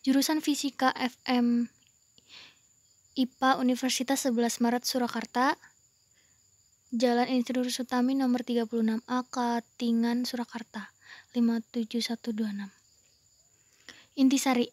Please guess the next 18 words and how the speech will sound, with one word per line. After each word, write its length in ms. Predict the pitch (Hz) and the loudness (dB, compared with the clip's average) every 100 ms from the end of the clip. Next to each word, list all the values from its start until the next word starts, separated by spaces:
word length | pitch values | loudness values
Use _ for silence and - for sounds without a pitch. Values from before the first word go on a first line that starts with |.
| _ | _
kajian 400 | - 262 240 302 | 0 2 2 2
termodinamika 880 | 302 277 262 240 233 220 220 247 269 | 2 2 4 4 4 2 0 -2 -4
terhadap 400 | - 233 240 220 | -4 -2 0 0
biogas 480 | 226 220 247 269 - | 0 0 0 -4 -4
perlu 240 | - 247 | -2 0
dilakukan 560 | 226 226 220 220 254 247 | 2 0 -2 -2 0 2
dalam 240 | 220 214 | 2 0
rangka 320 | 220 220 247 | 0 0 -2
pembuatan 560 | 247 233 220 214 233 226 | 0 -2 -2 -2 0 0
biogas 320 | 220 214 220 | 0 -2 -8
cair. 320 | - 233 214 - _ _ - - - | -4 -4 -4 -6 _ _ -20 -18 -18
Tujuannya 560 | - 254 254 247 269 294 | 2 4 6 6 4 4
adalah 240 | 240 226 | 2 2
untuk 320 | - 240 247 262 | 0 0 0 0
memperoleh 480 | 247 240 233 233 | 0 2 0 -2
informasi 720 | - 240 226 226 226 - 262 254 | -2 -2 0 0 0 -2 -6 -2
tentang 480 | 240 226 226 226 - - - - | -2 -2 -2 -2 -4 -14 -20 -6
kompresibilitas, 1500 | 277 285 - 269 - - - 262 233 226 220 214 - 240 339 | 0 0 0 -2 0 -2 -2 0 2 2 -2 -4 -4 -4 -4